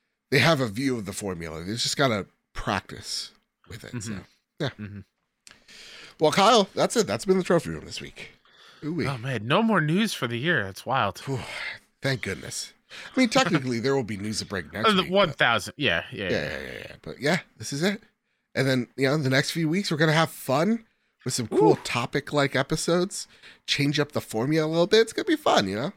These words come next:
Speaker 1: We're gonna get
Speaker 2: Yeah, it's gonna be a
Speaker 1: weird.
Speaker 2: good time.
Speaker 1: So, yeah. And just F Y I, again, we're not taking a break during the holiday season. We're still gonna be recording these shows. Still expect them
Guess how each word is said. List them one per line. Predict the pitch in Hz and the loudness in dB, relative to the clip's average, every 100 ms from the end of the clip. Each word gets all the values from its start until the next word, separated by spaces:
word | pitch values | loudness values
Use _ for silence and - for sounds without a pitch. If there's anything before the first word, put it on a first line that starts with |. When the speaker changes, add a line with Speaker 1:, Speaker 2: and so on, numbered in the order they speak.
| _ - | _ -10
Speaker 1:
We're | |
gonna | 185 214 | -2 2
get | - - | 2 4
Speaker 2:
Yeah, | - | 2
it's | 113 | 0
gonna | 127 | 0
be | |
a | 78 | -2
Speaker 1:
weird. | 123 | -6
Speaker 2:
good | |
time. | - 95 - - _ _ _ - | -8 -10 -12 -20 _ _ _ -2
Speaker 1:
So, | 117 110 104 131 | 2 2 0 -4
yeah. | 131 - - - - - | -6 -6 -10 -20 -20 2
And | 160 170 160 | 4 6 4
just | 214 - | 4 6
F | 190 185 | 4 6
Y | 180 | 6
I, | 143 | 6
again, | 151 160 107 | 6 4 4
we're | 139 | 2
not | 180 214 | 4 4
taking | 220 214 180 | 4 4 4
a | |
break | 185 180 | 4 4
during | 180 180 | 4 4
the | |
holiday | 170 175 165 165 | 4 4 4 2
season. | 147 110 85 | 0 -4 -4
We're | 113 | -6
still | - 175 | -2 0
gonna | 185 | 0
be | 202 | 2
recording | 196 180 175 160 | 0 2 2 4
these | 160 | 2
shows. | - 170 87 - - - - | 4 2 2 -6 -12 -18 -10
Still | - - 185 | -8 -4 -2
expect | 202 - 180 - | -2 0 -2 0
them | 87 | -2